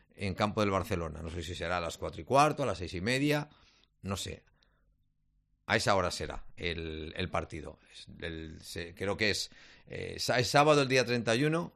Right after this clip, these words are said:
sábado treinta y uno, que es el último. Hay equipos que jugarán el día treinta, no, el día uno creo que no juega nadie. Pero es igual, hasta llegar allí, fíjense lo que queda. Quedan diez partidos de Liga, queda un partido, me parece, de Copa del Rey, queda todo el Mundial,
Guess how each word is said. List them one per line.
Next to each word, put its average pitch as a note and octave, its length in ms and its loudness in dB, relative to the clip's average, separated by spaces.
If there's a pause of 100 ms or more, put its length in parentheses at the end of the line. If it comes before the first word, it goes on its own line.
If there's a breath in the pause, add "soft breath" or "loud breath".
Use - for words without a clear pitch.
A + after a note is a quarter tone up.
(160)
sábado B2 280 4
treinta A2 300 2
y B2+ 100 6
uno, D#3 200 6
que B2+ 60 2
es - 80 -2
el G2+ 80 2
último. F#2 420 0 (440 loud breath)
Hay G2+ 200 2
equipos G2 280 0
que - 60 -6
jugarán F#2+ 380 4
el F#2 140 0
día F#2+ 220 2
treinta, D#3 640 4
no, F#2+ 240 -4
el G2+ 320 0
día A2+ 180 4
uno A2+ 220 4
creo G#2 160 2
que F#2+ 80 0
no F2+ 80 -2
juega F2 240 0
nadie. E2 200 -2
Pero B2 160 4
es A#2 100 4
igual, G#2 220 2
hasta G#2 200 0
llegar A#2 260 6
allí, F3+ 400 4 (300 soft breath)
fíjense C3 400 2
lo C#3 100 4
que G#2+ 120 0
queda. D#2+ 320 -4 (400 soft breath)
Quedan C3+ 480 6
diez C3+ 180 4
partidos G#2+ 460 2
de G2+ 80 4
Liga, D3 420 4
queda A2+ 240 2
un G#2+ 180 -2
partido, G#2 360 -2
me G2 80 -2
parece, G2+ 240 0
de F#2 80 0
Copa F#2+ 240 -2
del F#2 120 -2
Rey, C#3+ 280 2
queda G2+ 280 0
todo A2 180 0
el G2 40 0
Mundial, A#2+ 560 8